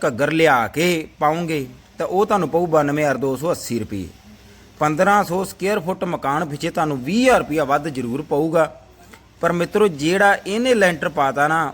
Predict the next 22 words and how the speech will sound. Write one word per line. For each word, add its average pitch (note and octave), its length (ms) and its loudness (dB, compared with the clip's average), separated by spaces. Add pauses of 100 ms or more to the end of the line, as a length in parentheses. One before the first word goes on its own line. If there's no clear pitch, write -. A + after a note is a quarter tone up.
(140)
ਉਹ G3 240 2
ਆਪਣੇ D#3 400 2
ਤੋਂ E3 220 -2
ਉਹ F3 220 -2
ਗੱਲ D3+ 240 2
ਬਣਦੀ C3 480 -2
ਨਹੀਂ C3+ 100 -2
ਮਿੱਤਰੋ। A#2 360 -2 (360)
ਇਹਨੇ G3+ 400 2
ਐਂ G#3 340 2
ਮਲਾਈ D#3 380 0
ਬਣਾ D3+ 280 0
ਕੇ D#3 120 -4
ਲਿਆਉਣਾ, C#3+ 400 -2 (840)
ਹਨਾ G3 140 4
ਜੀ, G#3 60 2
ਬਗਰਾੜੀ C#3 520 2
ਤੋਂ G3 180 0
ਆਉਂਦੇ D3 300 0
ਆ E3+ 40 6
ਇਹ, E3 240 -2 (800)
ਤੇ F3+ 120 -6